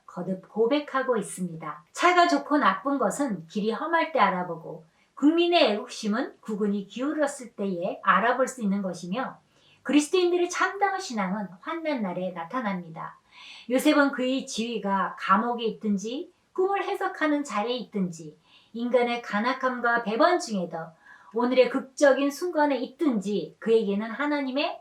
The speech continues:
섭리 시각으로 모든 것을 살피는 귀한 믿음이 살아 있었습니다. "사람이 마음으로 자기 길을 계획할지라도 그의 걸음을 인도하시는 이는 여호와시니라." 말씀하고 있습니다.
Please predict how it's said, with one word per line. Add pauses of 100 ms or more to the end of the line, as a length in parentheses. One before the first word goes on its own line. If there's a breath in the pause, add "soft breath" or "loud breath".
(140)
섭리
시각으로 (220 loud breath)
모든
것을
살피는
귀한 (300)
믿음이
살아
있었습니다.
"사람이
마음으로
자기
길을
계획할지라도 (180)
그의
걸음을
인도하시는
이는 (440 soft breath)
여호와시니라." (320)
말씀하고
있습니다.